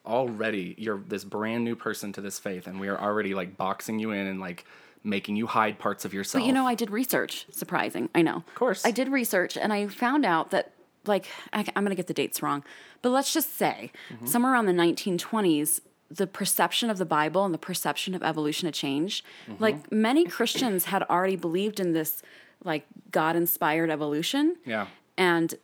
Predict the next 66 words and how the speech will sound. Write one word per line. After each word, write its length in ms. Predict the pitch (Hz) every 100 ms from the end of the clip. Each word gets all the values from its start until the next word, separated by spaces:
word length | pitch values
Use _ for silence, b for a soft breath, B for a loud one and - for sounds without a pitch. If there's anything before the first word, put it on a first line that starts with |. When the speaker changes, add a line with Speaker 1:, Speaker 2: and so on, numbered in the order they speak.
| _
Speaker 2:
actually, 520 | - 240 - 277 233 -
until 440 | 196 175 - 220
about 240 | 202 185 -
then, 160 | 180
really 240 | 165 185 202
didn't 300 | 143 170 -
read 200 | 165 180
the 80 | 170
Bible 400 | 160 160 165 160 _
completely 540 | - 190 - 180 180 180
literally. 640 | 156 147 185 247 320 370
Speaker 1:
Yeah. 360 | - 220 - 202 - -
Speaker 2:
And 160 | 202
then 100 | 208
Speaker 1:
Yeah. 100 | 196
Speaker 2:
around 240 | 196 208 240
the 80 | 240
nineteen 280 | 190 190
twenties, 280 | 185 185 170
it 60 | -
could 80 | -
have 60 |
been 100 | 233
the 40 | 214
nineteen 280 | 151 - 151
forties, 200 | 147 143
but 100 | 214
I 20 |
think 160 | 262
it 40 | 254
was 60 |
the 60 | 220
nineteen 240 | 165 147
twenties. 320 | 143 143 135 135 -
Speaker 1:
Yeah. 120 | - 104
Speaker 2:
Don't 200 | 220 214
get, 120 | 185 -
I 80 | 185
don't 80 |
know 100 | 160
the 80 | 139
dates. 260 | - - - B B B
It's 80 | -
been 100 | 214
a 40 |
Speaker 1:
We, 60 | 160
Speaker 2:
long 60 |
time 200 | 156 160
since 120 | -
I 60 | 156
Speaker 1:
we, 60 | 151
Speaker 2:
looked 120 | -
this 160 | 143
up. 120 | 120 139
Speaker 1:
you 80 |
have 260 | 143 151 135
Google 260 | 127 113 104
out 180 | 95
there 120 | 98 98
in 60 |
Speaker 2:
Yeah. 60 | 98
Speaker 1:
podcast 360 | 110 120 -
land 200 | 95 85 98
if 80 |
you 100 | -
wanna 220 | 202 202